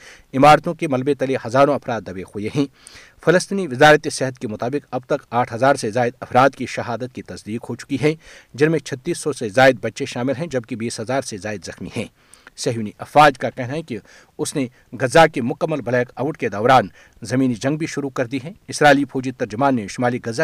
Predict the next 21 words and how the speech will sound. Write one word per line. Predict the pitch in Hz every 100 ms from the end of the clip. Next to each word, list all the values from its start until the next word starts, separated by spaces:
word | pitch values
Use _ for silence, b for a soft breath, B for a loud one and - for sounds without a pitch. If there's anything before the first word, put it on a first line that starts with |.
| 151
کی | 107
رہائشوں | 98 117 - 165
کو | 123
پھر | - 135
ایک | 110
بار | 123 135 -
علاقہ | 131 139 131 135
خالی | - 117
کرنے | 107 104 104
کی | 104
دھمکی | 85 92 110
بھی | 117
دی | 123 123
ہے۔ | 143 156 B B B B
حماس | 131 151 156 -
کا | 139
کہنا | 156 151
ہے | 190
کہ | - 135
انہوں | 131 135
نے | 151